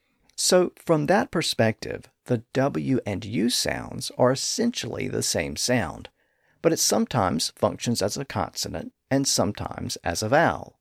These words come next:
Again, that's why it's sometimes called a semivowel. It's actually kind of mind-blowing when you think of it like that. The clear distinction that we have between vowels and consonants starts to break down a little bit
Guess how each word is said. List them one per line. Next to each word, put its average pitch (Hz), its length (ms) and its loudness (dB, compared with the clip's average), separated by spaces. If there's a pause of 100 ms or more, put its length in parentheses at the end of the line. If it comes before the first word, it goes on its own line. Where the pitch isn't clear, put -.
(840)
Again, 208 340 4
that's - 300 4
why 113 120 6
it's - 140 0
sometimes 98 500 -2
called 104 380 0
a 110 100 2
semivowel. 113 960 0 (720)
It's - 200 0
actually 247 460 0 (120)
kind 135 220 2
of 101 80 0
mind-blowing 101 680 4
when 101 160 -4
you 95 80 -6
think - 180 0
of - 80 -4
it - 100 -4
like 73 220 -6
that. - 300 -6 (760)
The 151 80 -2
clear 247 480 0
distinction 127 600 -2
that 107 120 0
we 127 140 0
have 120 400 0
between 110 460 -2
vowels 110 480 2
and 80 120 -6
consonants - 720 -6
starts - 360 0
to - 80 -4
break 95 260 -2
down 208 240 0
a 131 60 0
little 101 200 0
bit - 260 -8